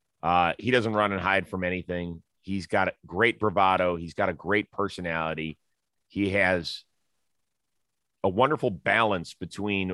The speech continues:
wanting to be an elite pitcher, and we will see him in Los Angeles in a month at the All-Star Game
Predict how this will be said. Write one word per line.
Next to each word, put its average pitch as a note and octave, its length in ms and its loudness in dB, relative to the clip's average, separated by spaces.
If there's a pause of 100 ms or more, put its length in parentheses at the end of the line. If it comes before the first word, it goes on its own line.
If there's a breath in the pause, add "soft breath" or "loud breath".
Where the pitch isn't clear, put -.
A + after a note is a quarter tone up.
wanting A2+ 340 0
to G#2 60 -2
be G#2+ 160 0
an F#2+ 80 -2
elite G#2 300 -4
pitcher, F#2 320 -2
and F2 100 -2
we A2 100 2
will G#2+ 140 2
see A2 200 -6
him F#2+ 100 -4
in F2+ 80 -4
Los F2 300 -2
Angeles D#2 520 -6
in D2+ 60 -10
a D2 40 -8
month D2+ 360 -6
at - 80 -20
the D2+ 100 -8
All-Star C#2+ 400 -6
Game A#1+ 280 -14